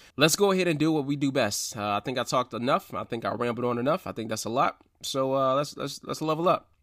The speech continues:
Let's go ahead. Let's dive into it. And to be real, this is something that, uh, it, I've learned over the past couple of years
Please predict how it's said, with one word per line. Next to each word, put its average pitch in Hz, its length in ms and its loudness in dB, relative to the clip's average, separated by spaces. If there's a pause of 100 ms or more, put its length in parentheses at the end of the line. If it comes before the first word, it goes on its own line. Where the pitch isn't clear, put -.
(140)
Let's - 120 -14
go 131 160 -2
ahead. 143 220 -2
Let's 113 140 -8
dive 127 200 -2
into 127 240 -4
it. - 100 -12
And 117 320 0 (280)
to - 100 -2
be 139 160 0
real, 127 340 -2 (400)
this 123 180 -4
is 117 120 -4
something 107 300 -2
that, 104 200 -4 (540)
uh, 90 420 -10
it, - 400 -12
I've 101 220 0
learned 107 400 -4 (260)
over 107 240 -4
the 98 80 -6
past 101 340 -4
couple 101 200 -8
of 98 80 -10
years 107 440 -8